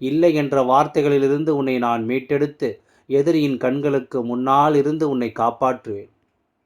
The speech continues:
என் அன்பு குழந்தையே, கண் மறைத்து போய் உன் வாழ்வை வெற்றியாக்குவேன். நான் இதனால் வரை தோல்வி அடைந்து பலரும் சிரிக்கும் வண்ணம் உன் இல்லத்தில் கஷ்டங்கள் இருந்தாலும் இதற்கு மேல் உன் வாழ்க்கை சுகமாக இருக்கும்.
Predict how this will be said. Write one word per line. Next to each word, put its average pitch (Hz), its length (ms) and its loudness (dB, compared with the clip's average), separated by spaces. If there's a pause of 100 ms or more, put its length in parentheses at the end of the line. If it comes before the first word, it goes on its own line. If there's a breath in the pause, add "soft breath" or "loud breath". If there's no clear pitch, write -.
(480)
என் 131 140 2
அன்பு 117 320 0
குழந்தையே, 127 680 0 (720 soft breath)
கண் 180 220 4
மறைத்து 170 480 4
போய் 180 240 6
உன் 165 180 6
வாழ்வை 156 440 6
வெற்றியாக்குவேன். 131 800 2
நான் 127 240 2
இதனால் 139 440 4
வரை 151 280 6
தோல்வி 156 380 4
அடைந்து 147 340 2
பலரும் 143 460 2
சிரிக்கும் 147 380 0
வண்ணம் 135 320 0
உன் 120 100 -2
இல்லத்தில் 120 520 -4
கஷ்டங்கள் 120 500 -4
இருந்தாலும் 131 640 0 (460 soft breath)
இதற்கு 135 420 0
மேல் 151 220 6
உன் 143 200 0
வாழ்க்கை 127 460 2
சுகமாக 135 640 2
இருக்கும். 113 480 -6